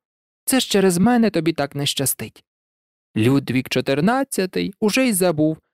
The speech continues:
чого він сюди йшов. А, щоб погратися з Тутою Карлсон.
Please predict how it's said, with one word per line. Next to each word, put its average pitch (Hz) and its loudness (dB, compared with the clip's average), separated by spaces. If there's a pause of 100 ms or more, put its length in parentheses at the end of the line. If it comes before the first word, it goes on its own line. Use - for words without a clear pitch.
(120)
чого 285 4
він 277 2
сюди 170 0
йшов. 214 0 (540)
А, 160 -2 (320)
щоб - -2
погратися 160 -2
з - -2
Тутою 208 0
Карлсон. 156 -4